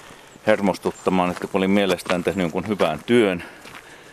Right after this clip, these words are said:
niin kommentti tuli, että "ai niin, mutta kun sinä kuulut siihen sukuun". Ja silloin tuli ehkä sellainen ajatus, että kyllä minä haluan tulla arvioiduksi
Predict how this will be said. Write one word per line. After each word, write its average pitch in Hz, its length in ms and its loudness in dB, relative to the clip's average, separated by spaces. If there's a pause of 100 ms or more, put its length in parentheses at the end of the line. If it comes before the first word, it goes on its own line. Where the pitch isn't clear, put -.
(240)
niin 95 120 0
kommentti 95 500 2
tuli, 85 200 -2
että 78 260 0
"ai 113 140 4
niin, 110 180 2
mutta 98 240 0
kun 107 140 0
sinä 104 180 2
kuulut 95 240 0
siihen 98 260 -4
sukuun". 85 480 -2 (1400)
Ja 82 160 0 (280)
silloin 107 420 2 (840)
tuli 143 200 4
ehkä 123 140 0 (220)
sellainen 135 240 4
ajatus, 101 260 2
että 104 160 -10
kyllä 123 240 0
minä 143 200 2
haluan 113 360 2
tulla 104 260 -2
arvioiduksi 95 640 2